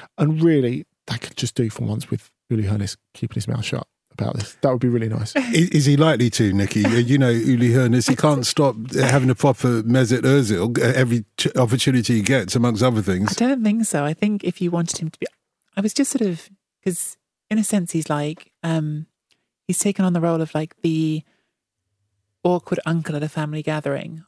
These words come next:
Speaker 3: or, or
Speaker 1: Is it a bit
Speaker 3: similar.
Speaker 1: Stadler and
Speaker 2: That's a
Speaker 1: Waldorf,
Speaker 2: good
Speaker 1: do we
Speaker 2: way of
Speaker 1: think?
Speaker 2: putting it,
Speaker 3: Yeah.
Speaker 2: actually.
Speaker 1: Or Rummenigge will come upstairs to join him in a bit in, in the, in the little balcony.
Speaker 3: <laughs> And so I was sort of thinking, like, how do you, how do you sort of stop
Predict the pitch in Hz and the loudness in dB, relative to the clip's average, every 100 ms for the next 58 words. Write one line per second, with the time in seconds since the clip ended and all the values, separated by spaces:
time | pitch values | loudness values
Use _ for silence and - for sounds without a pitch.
0 | - 160 156 156 - 147 170 165 151 - | -4 -2 -2 0 0 2 2 2 0 0
1 | 143 135 139 135 151 139 127 107 110 113 | 0 2 2 4 4 4 2 2 2 2
2 | 113 113 127 - 196 175 - - - - | 2 2 2 2 2 2 -2 -6 -2 0
3 | 170 208 214 208 180 180 180 165 143 180 | 4 4 4 4 4 2 2 0 2 2
4 | 147 156 175 180 143 113 104 117 - - | 2 2 2 2 2 0 -2 -2 -2 0
5 | 302 - 139 135 131 127 - - 160 151 | 0 2 2 2 0 -2 -10 -4 0 2
6 | 156 143 156 156 - 123 117 - 208 - | 2 2 2 2 0 0 0 -2 -2 0
7 | 208 196 - 190 196 180 175 165 - - | 0 0 -2 -2 -2 -4 -4 -6 -8 -6
8 | 180 175 170 160 165 156 156 165 _ _ | -2 -2 -2 -2 -2 -2 -4 -6 _ _
9 | _ _ _ - 185 175 170 165 170 165 | _ _ _ -4 -4 -2 -4 -2 -2 -2
10 | - - - | -2 -2 -2